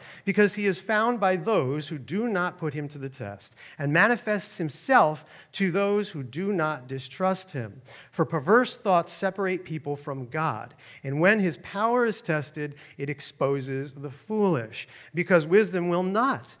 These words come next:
enter a deceitful soul, or dwell in a body enslaved to sin." Sounds kind of familiar to a lot of other scriptures, or if you don't believe they are, other parts of the Bible that we read.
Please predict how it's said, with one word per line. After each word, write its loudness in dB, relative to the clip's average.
enter 0
a -8
deceitful -10
soul, -2
or -8
dwell 2
in -4
a -4
body -2
enslaved -8
to -18
sin." -12
Sounds -10
kind -14
of -10
familiar -4
to -16
a -8
lot -8
of -10
other -12
scriptures, -10
or -14
if -14
you -16
don't -14
believe -12
they -4
are, -2
other -8
parts -10
of -12
the -10
Bible 0
that -8
we -2
read. 0